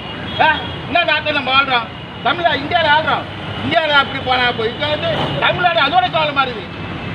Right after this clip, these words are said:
எவன் கிட்ட எவன் இருக்கிறான்? சுதந்திரமா இருக்குமா? சுதந்திரமா போச்சுடா. ஒரு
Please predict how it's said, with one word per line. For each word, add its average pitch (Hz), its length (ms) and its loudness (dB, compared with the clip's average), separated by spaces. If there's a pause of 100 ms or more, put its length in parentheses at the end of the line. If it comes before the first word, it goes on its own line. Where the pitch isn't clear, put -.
(120)
எவன் 359 240 2
கிட்ட 339 160 -4 (140)
எவன் 339 180 4
இருக்கிறான்? 262 320 0 (160)
சுதந்திரமா 302 440 2
இருக்குமா? 254 220 0 (440)
சுதந்திரமா 370 440 4
போச்சுடா. 247 320 2 (960)
ஒரு 320 100 4